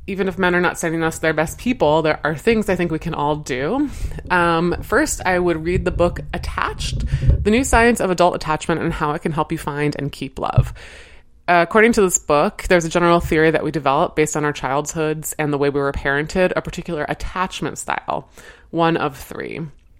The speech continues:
And this is the book's description.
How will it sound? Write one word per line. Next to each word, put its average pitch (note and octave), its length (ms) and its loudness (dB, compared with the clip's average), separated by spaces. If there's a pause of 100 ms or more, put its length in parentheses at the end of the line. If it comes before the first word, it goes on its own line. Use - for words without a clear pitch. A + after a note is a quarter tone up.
(580)
And D#3 500 0
this F#3 260 -4
is F3+ 40 -12
the F3+ 100 -2
book's D3 280 -4
description. - 640 -6